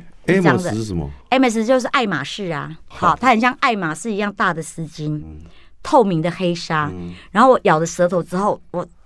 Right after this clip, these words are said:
Speaker 1: 挣脱它之后，它在月光中，它直接飘向月光去，哎，那是我见过的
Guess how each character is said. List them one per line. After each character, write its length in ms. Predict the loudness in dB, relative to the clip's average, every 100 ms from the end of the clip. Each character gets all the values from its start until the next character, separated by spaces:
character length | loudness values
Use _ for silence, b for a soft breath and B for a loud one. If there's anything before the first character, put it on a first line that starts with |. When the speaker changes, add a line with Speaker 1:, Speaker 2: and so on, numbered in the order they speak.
| -20 -20 -2
Speaker 1:
挣 200 | 0 2
脱 120 | 2
它 200 | 2 -2
之 160 | -2
后， 260 | 0 0 -2 B B B
它 140 | B 0
在 140 | 0
月 200 | 4 4
光 280 | 6 4 4
中， 320 | 2 0 -2 -6 b b
它 140 | -8
直 160 | -4 0
接 180 | 4 2 0 -20 -14
飘 360 | -6 0 2 2
向 240 | 2 0 2
月 140 | 0
光 200 | 2 2
去， 300 | 0 0 2
哎， 100 | 2 2
那 120 | 0
是 240 | 0 0 2
我 100 | 2
见 320 | 2 2 2
过 220 | 4 4
的 320 | 4 4 2